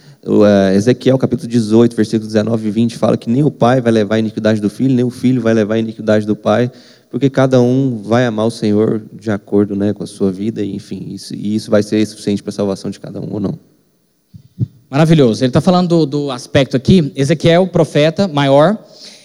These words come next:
Speaker 2: é, na época de Ezequiel, o povo de Deus estava reclamando: "Meu pai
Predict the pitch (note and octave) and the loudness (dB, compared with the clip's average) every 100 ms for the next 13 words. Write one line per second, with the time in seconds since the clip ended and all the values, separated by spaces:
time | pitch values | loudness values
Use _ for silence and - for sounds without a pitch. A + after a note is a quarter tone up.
0 | _ C#3+ D3 D3+ D3+ D3 D3 C#3+ D#3+ F#3 | _ 0 2 4 4 4 2 2 2 2
1 | - E3 E3+ E3+ B3 D#3+ D#3+ F3+ F3 E3 | 2 2 4 2 4 4 6 6 6 2
2 | D#3+ F#3+ G#3 F3+ D#3 D#3 F3+ E3+ F#3 F3 | 4 4 4 2 2 4 4 4 2 4
3 | E3+ E3 F3+ E3 C#3 B2 A#2 A2+ C3 E3 | 4 4 2 4 2 2 -2 -4 0 4
4 | F#3+ F#3 F#3 - G3+ A3+ C4 D4+ | 6 4 2 -2 0 2 2 0